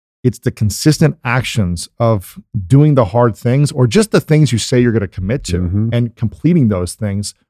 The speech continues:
Speaker 1: which build the confidence and the belief in yourself. It's hard to believe yourself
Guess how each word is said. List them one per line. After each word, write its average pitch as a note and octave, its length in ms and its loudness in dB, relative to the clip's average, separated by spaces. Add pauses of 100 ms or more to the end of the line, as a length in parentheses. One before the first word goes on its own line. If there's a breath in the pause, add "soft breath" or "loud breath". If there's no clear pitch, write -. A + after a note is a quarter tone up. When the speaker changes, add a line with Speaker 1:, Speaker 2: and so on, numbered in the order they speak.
(100)
Speaker 1:
which A#2+ 260 2
build A#2+ 180 4
the G#2+ 80 -2
confidence A2 640 -2
and A#2 140 -4
the A2 60 -2
belief G#2 440 -2
in A2 180 -2
yourself. F2+ 580 -4
It's - 120 -14
hard E3 180 4
to F#3 60 4
believe A#2+ 680 4
yourself G#2+ 720 -2